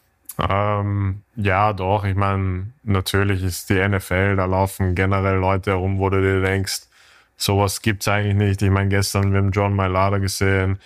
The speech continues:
Das ist ein Typ, der mit hundertfünfundsechzig Kilo herumläuft und aber nicht, also nicht wirkt, als hätte er hundertfünfundsechzig Kilo, bis drauf, dass er halt sehr breit ist.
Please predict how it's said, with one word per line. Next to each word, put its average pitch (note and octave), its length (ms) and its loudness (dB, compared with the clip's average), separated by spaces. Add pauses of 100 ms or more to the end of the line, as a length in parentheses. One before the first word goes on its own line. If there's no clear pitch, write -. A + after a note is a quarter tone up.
(240)
Das F#2+ 220 0
ist - 440 -2
ein G2 220 0
Typ, G#2 220 0
der G#2 120 2
mit G2 180 0
hundertfünfundsechzig G2 880 0
Kilo G2+ 280 2
herumläuft F#2+ 680 0
und F#2 220 2
aber F#2 180 2
nicht, F#2+ 280 0 (640)
also G2 360 0 (440)
nicht G#2 360 0 (120)
wirkt, G#2+ 380 2
als G2 160 0
hätte G2+ 200 0
er G2 60 2
hundertfünfundsechzig G2 1120 0
Kilo, G2+ 220 0
bis G2 160 -2
drauf, F#2+ 340 0 (480)
dass G2 160 0
er G2+ 80 2
halt G2 140 0
sehr F#2 180 -2
breit G2+ 380 0
ist. G#2 280 -2